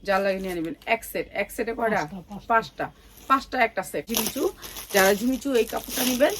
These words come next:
Speaker 1: তাদের জন্য প্রাইস হচ্ছে গিয়ে মাত্র, মাত্র তেরোশো পঞ্চাশ, এ মাত্র তেরোশো পঞ্চাশ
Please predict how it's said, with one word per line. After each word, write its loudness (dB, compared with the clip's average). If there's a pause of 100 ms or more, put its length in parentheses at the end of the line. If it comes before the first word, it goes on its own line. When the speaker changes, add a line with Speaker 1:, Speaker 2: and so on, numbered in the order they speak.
Speaker 1:
তাদের 2
জন্য -4 (120)
প্রাইস 2
হচ্ছে -12
গিয়ে -2 (100)
মাত্র, -10 (220)
মাত্র -10 (800)
তেরোশো -2 (100)
পঞ্চাশ, -2 (200)
এ 6 (120)
মাত্র -2 (220)
তেরোশো 2 (600)
পঞ্চাশ 0